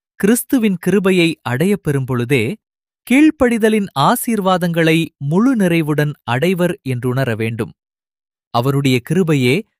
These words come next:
தெய்வ கட்டளைகளை நிறைவேற்றுவதற்கு மனிதனுக்கு வல்லமையை அளிக்கின்றது. தீய வழக்கமாகிய அடிமைத்தனத்தை அகற்றுவதற்கு இதுவே பலமளிக்கின்றது. இது ஒன்றே அவனுடைய குணத்தை உருவாக்கி,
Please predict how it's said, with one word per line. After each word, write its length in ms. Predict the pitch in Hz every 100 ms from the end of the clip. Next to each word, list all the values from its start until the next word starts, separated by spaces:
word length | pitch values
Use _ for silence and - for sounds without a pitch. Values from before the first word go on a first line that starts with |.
| _ -
தெய்வ 320 | 135 220 277
கட்டளைகளை 800 | 269 214 - 214 202 190 180 175 -
நிறைவேற்றுவதற்கு 1120 | 143 156 220 208 - 160 143 135 - 143 101 - _ _
மனிதனுக்கு 840 | 131 135 190 196 165 147 - 131 -
வல்லமையை 720 | 123 123 175 214 147 120 117 -
அளிக்கின்றது. 560 | 123 120 123 113 110 117 _ _ _ _ _ _ _ _ _ _
தீய 320 | 254 285 294
வழக்கமாகிய 840 | 196 196 208 202 185 170 175 160 151 -
அடிமைத்தனத்தை 840 | 131 190 247 233 - 151 143 143 135 -
அகற்றுவதற்கு 920 | 123 180 - 131 123 123 - 113 127 - _ -
இதுவே 460 | 147 165 190 226 233
பலமளிக்கின்றது. 800 | 151 135 123 113 - 113 113 104 - _ _ _ _ _ _ -
இது 260 | 135 131
ஒன்றே 540 | 120 135 151 160 131 180 _ _
அவனுடைய 520 | - 196 202 202 190
குணத்தை 580 | 156 156 233 269 - 226
உருவாக்கி, 800 | - 160 208 190 165 - 147 170